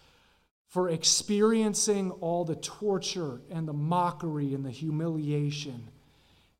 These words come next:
and the intense, extreme, indescribable pain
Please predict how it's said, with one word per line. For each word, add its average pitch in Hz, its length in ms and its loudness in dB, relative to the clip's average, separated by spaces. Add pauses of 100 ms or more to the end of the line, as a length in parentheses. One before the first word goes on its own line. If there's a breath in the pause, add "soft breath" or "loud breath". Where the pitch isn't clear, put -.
and 170 160 -2
the 151 160 0
intense, 151 960 -2
extreme, 170 1000 -4
indescribable 147 1120 -6
pain 143 560 -8